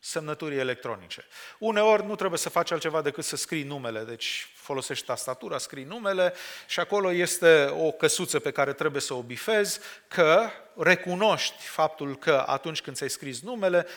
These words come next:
devine semnătura ta oficială, adică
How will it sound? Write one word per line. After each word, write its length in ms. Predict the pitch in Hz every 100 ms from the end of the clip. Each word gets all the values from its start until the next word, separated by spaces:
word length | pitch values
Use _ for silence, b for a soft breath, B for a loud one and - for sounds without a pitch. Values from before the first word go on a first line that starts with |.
| B
devine 560 | 139 156 165 190 175 156
semnătura 920 | - 175 151 147 143 208 190 175 165
ta 540 | - - 156 160 156 -
oficială, 680 | 151 139 - 151 117 101 - B B
adică 480 | 160 185 185 165